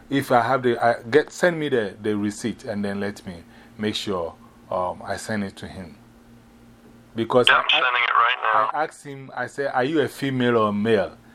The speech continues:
Speaker 1: And then he said, "Female." I was even gonna text to say that no matter what answer you give me, it's not gonna change the relationship. But the thing is that before I finished, then he said he was just trying to get out of, of the chat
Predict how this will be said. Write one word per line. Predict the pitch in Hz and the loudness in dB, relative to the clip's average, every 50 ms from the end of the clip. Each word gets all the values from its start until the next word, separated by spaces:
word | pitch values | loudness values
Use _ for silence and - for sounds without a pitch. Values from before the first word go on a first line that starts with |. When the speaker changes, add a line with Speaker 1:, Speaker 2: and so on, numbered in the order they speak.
| - - - - - | -20 -20 -20 -12 -8
Speaker 1:
And | - 107 104 | -4 -4 0
then | 101 107 104 104 104 | 2 2 2 2 -2
he | 104 107 107 | -2 -2 -2
said, | 104 - - 120 113 107 | -4 0 2 2 2 2
"Female." | - - 131 123 113 107 101 95 90 82 78 - - - - - - - - - - | 0 -2 -2 0 0 0 -2 -2 -4 -6 -8 -10 -16 -20 -20 -20 -20 -20 -20 -4 2
I | 113 | 4
was | 113 113 120 120 - - | 6 6 6 6 2 -4
even | 131 135 135 147 147 143 | -6 -2 -2 -2 0 0
gonna | 139 131 120 113 | 2 2 2 0
text | 107 - - 123 117 - - | -2 0 0 0 0 0 -4
to | - 104 | -8 -8
say | - - - 113 104 | -8 -2 0 0 2
that | 98 104 98 98 95 - - - - - - - - | 2 2 0 0 -2 -6 -20 -20 -20 -20 -20 -12 -6
no | 110 110 | -4 -2
matter | 110 120 131 139 135 131 - 147 123 113 | 0 2 2 2 2 2 2 2 2 2
what | 104 123 131 123 - | 2 0 0 2 2
answer | 120 107 110 107 - 120 117 | 0 0 0 -2 -4 -4 -4
you | 104 101 98 92 | -2 -2 -4 -6
give | 95 104 113 107 95 92 | -4 -4 -4 -2 -2 -4
me, | 98 98 95 92 107 - | -6 -6 -6 -8 -12 -14
it's | - - - | -14 -6 -2
not | 127 131 127 | 0 0 0
gonna | 117 120 113 104 | 0 0 -2 -2
change | 101 - - 113 110 107 | -4 -4 -4 -2 -2 -2
the | 98 95 | -2 -2
relationship. | 92 92 95 117 139 131 - 85 85 85 - - - - _ _ _ - - - - - - - - | -4 -2 2 0 0 0 0 -10 -12 -12 -14 -14 -16 -16 _ _ _ -20 -20 -20 -20 -20 -20 -20 -6
But | - 95 92 90 | -4 -4 -4 -2
the | 92 104 104 | -2 -2 -2
thing | 104 104 - 117 110 | -2 -4 -6 -4 -2
is | 107 101 95 | -2 -2 -2
that | - 104 98 - - - - - - - - - | -2 -4 -4 -4 -6 -10 -20 -20 -20 -20 -8 0
before | 110 120 - - 160 156 | 0 0 2 6 6 6
I | 139 120 | 6 6
finished, | 117 - - 131 123 123 117 - 113 | 2 -4 -6 -4 -4 -4 -6 -6 -4
then | 104 117 110 | -2 -2 -2
he | 107 107 110 110 | 0 -2 -4 -6
said | 104 - - 131 123 117 113 - _ _ - - - - | -6 2 4 4 4 4 2 -4 _ _ -20 -20 -20 -8
he | - 127 | -2 2
was | 123 123 123 117 | 4 4 4 4
just | 107 147 156 151 - - | 6 4 4 4 2 -2
trying | 135 131 131 127 | 0 0 0 -2
to | - 104 | -6 -2
get | 95 127 123 | 2 4 6
out | 113 113 110 | 6 4 4
of, | 110 104 98 104 98 98 | 2 -2 -4 -6 -6 -6
of | 104 110 120 120 113 | -4 0 2 2 4
the | 104 131 - | 4 2 2
chat | - - 151 107 - - - | 4 2 0 0 0 -4 -10